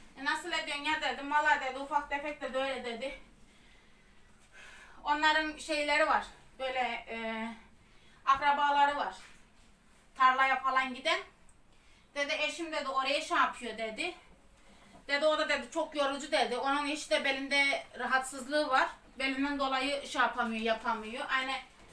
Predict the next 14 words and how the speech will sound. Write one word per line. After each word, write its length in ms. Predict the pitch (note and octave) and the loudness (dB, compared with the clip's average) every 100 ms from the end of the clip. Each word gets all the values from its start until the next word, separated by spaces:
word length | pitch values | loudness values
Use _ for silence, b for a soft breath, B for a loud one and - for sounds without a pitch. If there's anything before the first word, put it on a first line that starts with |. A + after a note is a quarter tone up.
| - | -6
benim 220 | C4+ C#4 | -4 -2
eşimin 360 | C#4 D#4 C#4+ C#4+ | -4 -6 -4 0
bacağında 460 | C4 C4+ C4+ C4 | 2 2 0 -2
platin 360 | D4+ C4 B3+ D4 | -4 -6 -6 -6
olduğu 360 | C4 C4 D4 | -6 -6 -8
gibi 260 | B3 A3+ C#4+ | -10 -10 -4
onunkinin 460 | C4+ B3+ B3+ C#4+ C#4 | -4 -4 -8 -8 -6
de 120 | C4+ | -2
belinde 440 | C4+ B3+ B3+ B3+ | -2 -2 -2 0
var. 200 | A#3+ C#4 - B B B B B B | 2 0 -2 B B B B B B
Ondan 340 | D#4 D#4+ E4+ E4+ | 0 4 2 4
dolayı 520 | D#4 D4+ D4+ D#4+ C#4 B B C4+ | 4 4 2 -4 -8 B B -16
şey 120 | - D4 | 0 2
yapamıyor. 600 | C#4+ C#4+ B3+ B3+ D#4 | 2 0 -2 -4 -6